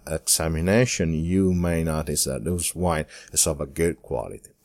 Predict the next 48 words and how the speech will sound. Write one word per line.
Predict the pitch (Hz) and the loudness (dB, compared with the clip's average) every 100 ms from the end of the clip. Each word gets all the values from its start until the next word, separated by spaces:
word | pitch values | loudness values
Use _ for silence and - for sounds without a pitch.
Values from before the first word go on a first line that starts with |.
| - | 4
As | 135 | 4
for | 143 - 151 | 6 6 6
the | 131 | 6
nose, | 101 104 92 - - - - | 4 4 4 -2 -12 -8 2
we | 98 | 2
should | - 98 98 | 4 6 6
say | - - 127 | 4 4 6
that | 139 101 87 82 | 8 8 6 4
the | 76 | -2
Chardonnay | - - 143 135 95 101 107 98 | 0 6 6 6 6 6 8 6
wine, | 92 101 113 87 73 - 87 80 | 6 6 6 4 0 -4 -4 4
base | 104 127 - | 6 6 2
wine | 98 127 110 82 | 4 6 6 4
used | 82 120 185 - 92 | 4 2 2 -2 -4
for | - 85 | 0 0
the | 78 | 2
making | 90 98 - 80 76 | 2 0 0 -4 -4
of | 73 73 | -4 0
this | 95 - | 0 0
sparkling | - - 98 - 87 85 | -2 0 0 0 -2 2
wine | 92 90 82 - - - | 4 4 2 -4 -18 2
undergoes | 104 123 127 123 104 98 92 90 | 8 8 10 8 8 8 8 4
an | |
aging | 92 95 92 90 80 | 4 4 4 0 0
in | 73 73 80 78 | -2 0 -2 2
wood | 95 139 92 - - - - | 10 12 10 6 -16 -20 -10
and, | - 80 73 | 0 2 2
uh, | 73 67 58 - | 2 2 0 -4
and | 73 | -6
cask, | - 120 113 82 - - - | 4 8 8 6 0 -8 -10
to | - | -2
be | 85 82 | 0 2
precise. | 78 73 - 98 69 67 | 0 0 4 6 4 0
And | 80 80 71 87 | 0 0 0 4
you | 147 247 | 6 8
will | 196 175 156 | 8 8 8
certainly | - 151 156 127 110 101 | 8 8 8 6 4 4
perceive | - 95 - 98 101 | 4 4 4 4 2
the | 78 71 | 2 0
effects | - - 92 - - | 2 4 4 4 2
of | 78 73 | 0 -2
cask | - 120 131 - | 4 6 6 2
when | - 90 90 90 | -4 2 4 6
you | 92 | 4
smell | 82 90 92 90 85 | 4 4 6 6 2
the | 76 87 85 82 | 2 2 2 2
wine, | 90 131 113 117 | 6 8 8 4
but | 90 92 - | 4 2 2